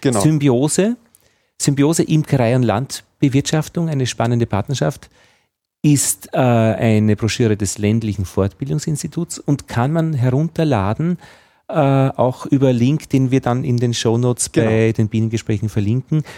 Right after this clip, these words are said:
Speaker 2: Und da geht's jetzt wirklich konkret um diese Verbindung von Landwirtschaft und Imkerei.
Speaker 1: Genau, und wo nicht nur Landwirte, äh, zu Wort kommen, sondern auch Umweltschützer, Biobauern,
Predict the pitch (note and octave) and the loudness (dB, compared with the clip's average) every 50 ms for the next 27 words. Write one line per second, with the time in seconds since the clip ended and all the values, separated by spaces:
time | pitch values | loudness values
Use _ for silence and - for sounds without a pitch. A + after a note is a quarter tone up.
0 | - - - C3 A#2 C3+ A#2+ - B2+ - A#2 G#2 - - A#2+ C3+ C3 - D3+ C3+ | -14 -4 -4 -2 0 0 0 0 0 0 -2 -2 -2 -2 -2 -2 0 0 -2 -4
1 | - - - - - A2 G2+ - - G#2 G2+ A#2 C3+ C#3 - E3 C#3 A#2 A2+ - | -4 -6 -4 -2 0 0 0 0 0 2 2 2 2 0 -2 -2 -2 0 0 0
2 | - A2+ G#2 - A2+ - - F#2+ - - A2 B2 C3 C3+ C3+ C3 A#2+ - G2+ F#2+ | -2 -2 0 0 0 0 0 0 0 0 0 0 2 2 0 0 0 0 0 0
3 | F#2 F2+ E2+ F#2 G2 A2+ G#2+ - - F#2+ - - - G2+ G2+ F2 F2 F2 - - | 2 0 0 0 -2 -2 -2 -2 -2 -2 -2 -2 -4 -4 -2 -2 -4 -6 -4 -4
4 | F#2+ E2 D#2+ D2 D2 D2+ - - - - - B2 A2 - C3 D3 B2 A2+ - - | -2 -2 -2 -2 -4 -6 -8 -4 -2 -2 0 0 0 -2 -2 -2 -4 -4 -4 -6
5 | C3 B2 C3 C3 C3 B2+ C3+ D3 D3 - - - D3 D3 C#3+ C3+ B2 A#2+ - _ | -2 0 0 2 2 2 2 0 0 -4 -4 0 2 4 4 4 2 0 -4 _
6 | - B2+ G#2+ G2 F#2 A2+ C3+ C3 C#3+ D3+ D3 D3+ - E3 D#3 D3 C#3+ - - - | -4 -2 0 0 0 0 0 0 0 -2 -2 0 0 0 0 2 0 -4 -6 -6
7 | - A#2 A2+ A2+ - - - C3+ A2 A#2 A#2+ B2 - - - C3 B2+ B2 A#2+ A#2+ | -4 -4 -4 -4 -6 -4 -4 -2 2 2 2 2 0 0 -2 -2 0 0 -2 -2
8 | A2 - - A#2 A#2 A#2 A2+ A2 - A2+ G#2+ F#2+ - - - - C3+ A#2+ C3 B2+ | -2 -2 -2 -2 0 0 -2 -2 -2 -2 -4 -4 -6 -10 -14 -8 -6 -4 -2 0
9 | C3+ A#2+ A2 - - B2+ A2+ - - - B2+ A#2+ A2+ G#2 - - A#2 A#2 A#2+ A#2+ | 0 0 0 0 -2 -4 -4 -4 -4 -2 -2 -2 -2 -2 -4 -4 -2 0 2 2
10 | A2+ - - G#2 G#2 A2 G#2+ G#2 G#2+ G#2+ | 2 2 2 2 4 4 4 2 2 0